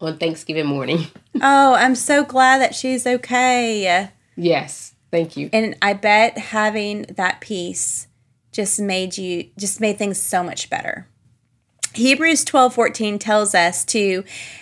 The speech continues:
Speaker 2: make every effort to live in peace with everyone and to be holy. Without holiness, no one will see the Lord. And as we get together with our family and friends for Christmas, this is really important. It's really important even when we aren't with our family and friends, because at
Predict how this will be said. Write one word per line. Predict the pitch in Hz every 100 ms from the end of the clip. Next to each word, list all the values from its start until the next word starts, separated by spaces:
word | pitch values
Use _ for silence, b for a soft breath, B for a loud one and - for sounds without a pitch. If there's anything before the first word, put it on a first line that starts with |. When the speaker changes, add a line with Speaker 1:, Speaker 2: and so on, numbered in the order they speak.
| B
Speaker 2:
make | 254 247
every | 233 240 294
effort | 226 208 214 -
to | 226
live | 196 180
in | 180
peace | 180 - 190 -
with | 185 - _
everyone | 214 220 196 170 156
and | - 180
to | 180
be | 175
holy. | 170 196 165 139 -
Without | 180 196 -
holiness, | - 262 294 269 277 262 -
no | 208 208 220
one | 226 226
will | 233
see | - 202
the | 190 185
Lord. | 170 - - - _ _ _ B B B B B B
And | 269
as | 294 294
we | 302
get | 330
together | 403 359 320
with | 294 269
our | 254
family | 254 220 220 208
and | 214
friends | 202 190 190
for | 196
Christmas, | - 170 165 - - 202 - - _ _ _ _ -
this | 247
is | 277 214 -
really | 190 190
important. | 185 190 185 - - - B B B
It's | - 214
really | 247 302
important | 302 - 240 - 214 -
even | 262 277 294 262
when | 247
we | 220 196
aren't | - 208 -
with | 202 196
our | 190
family | - 165 175 170
and | 165
friends, | - 262 233 220
because | 254 247 226 226
at | 190